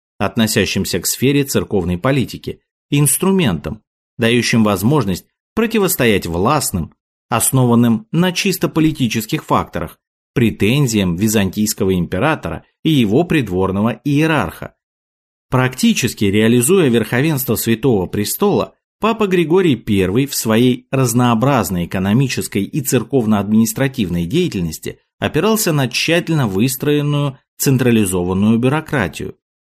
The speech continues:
Прежде всего, он укрепил чиновничий аппарат папства, так называемую курию. К концу шестого века папы уже управляли огромной римской епархией.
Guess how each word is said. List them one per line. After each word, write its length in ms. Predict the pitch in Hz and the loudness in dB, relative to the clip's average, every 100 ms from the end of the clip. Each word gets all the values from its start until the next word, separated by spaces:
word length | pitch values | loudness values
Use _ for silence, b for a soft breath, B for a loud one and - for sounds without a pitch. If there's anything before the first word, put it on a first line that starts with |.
| _ _ - | _ _ -2
Прежде 300 | 123 104 101 | 0 0 -2
всего, 500 | - 95 127 143 _ _ | 0 2 2 0 _ _
он 160 | 143 196 | 0 2
укрепил 500 | 196 127 113 127 175 | 2 0 2 2 0
чиновничий 640 | - 113 104 107 107 139 | 0 2 4 4 2 0
аппарат 520 | 135 170 180 104 - | -2 -2 0 -2 -4
папства, 520 | - 90 - - 85 _ _ _ _ | -2 -2 -4 -8 -10 _ _ _ _
так 180 | 117 104 | -4 0
называемую 680 | 110 101 95 92 92 110 156 | 0 2 0 0 2 2 0
курию. 600 | - 185 139 92 78 - _ _ _ _ _ _ _ _ _ _ | -2 0 2 2 -2 -8 _ _ _ _ _ _ _ _ _ _
К 40 | - | 0
концу 420 | 131 127 - 165 | 2 2 2 0
шестого 540 | 151 131 - 147 127 | 0 -2 2 2 4
века 420 | 110 131 170 98 | 4 2 0 -4
папы 500 | 82 98 135 151 92 85 | -4 0 0 0 -4 0
уже 260 | 160 185 | 2 2
управляли 560 | 226 185 165 147 175 165 | 2 2 0 2 2 2
огромной 760 | 139 123 117 117 117 147 180 | 2 2 4 6 4 4 4
римской 380 | 120 92 87 - | 4 2 0 0
епархией. 840 | 113 160 - 202 107 - 65 - | 0 0 0 -2 -2 -6 -10 -12